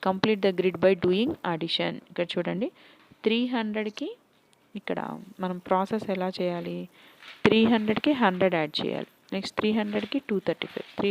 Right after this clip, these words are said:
హండ్రెడ్కి సిక్స్ ఫిఫ్టీ ఎయిట్, త్రీ హండ్రెడ్కి ఎయిట్ నాట్ నైన్. అవి యాడ్ చేస్తే ఇక్కడ ఆన్సర్స్ వస్తాయి. అలాగే మళ్ళీ నెక్స్ట్ లైన్లో ఏం చేయాలి? ఫోర్ ఫిఫ్టీ సెవెన్కి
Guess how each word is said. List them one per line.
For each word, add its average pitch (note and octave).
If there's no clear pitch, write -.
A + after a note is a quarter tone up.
హండ్రెడ్కి G#3
సిక్స్ G#3+
ఫిఫ్టీ F3+
ఎయిట్, -
త్రీ G3+
హండ్రెడ్కి G3+
ఎయిట్ E3
నాట్ -
నైన్. -
అవి G3+
యాడ్ G3
చేస్తే G#3
ఇక్కడ F#3+
ఆన్సర్స్ -
వస్తాయి. -
అలాగే G#3+
మళ్ళీ G#3
నెక్స్ట్ G#3
లైన్లో G#3+
ఏం G#3
చేయాలి? G3+
ఫోర్ A3
ఫిఫ్టీ G#3+
సెవెన్కి A3